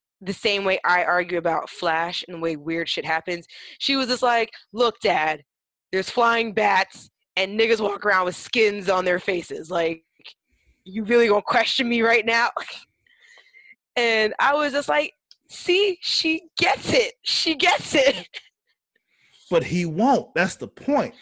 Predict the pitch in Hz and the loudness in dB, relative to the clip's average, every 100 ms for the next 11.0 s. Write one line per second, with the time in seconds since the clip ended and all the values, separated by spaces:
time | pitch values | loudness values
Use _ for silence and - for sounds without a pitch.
0 | - 151 170 202 202 226 196 226 254 190 | -8 -6 0 2 4 2 2 0 -2 -4
1 | - 117 - - 90 - _ _ _ _ | -4 -6 -6 -12 -12 -14 _ _ _ _
2 | _ _ _ _ _ _ _ - 151 190 | _ _ _ _ _ _ _ -4 0 2
3 | 226 202 - - 214 190 175 - 160 151 | 4 4 4 4 4 0 -2 -2 -4 -4
4 | - 175 175 170 170 156 160 170 160 - | -4 -4 0 2 2 0 -2 -2 -2 -2
5 | 175 147 - 202 180 117 117 - 170 175 | -2 -2 -4 -2 -2 -4 -8 -8 -6 -4
6 | 185 156 123 170 143 - _ _ - 160 | -2 -2 -2 0 0 -4 _ _ -2 2
7 | 269 240 151 127 120 143 131 127 104 107 | 4 4 2 -2 -6 -4 -2 -4 -8 -8
8 | 135 135 - 123 110 104 127 120 151 160 | -6 -6 -8 -8 -8 -8 -8 -4 -4 -4
9 | 131 120 110 95 127 139 127 113 139 156 | -6 -8 -8 -6 -6 -6 -8 -8 -8 -6
10 | 156 160 170 165 175 170 - 190 208 | -6 -6 -4 -2 -2 -2 -4 -2 -2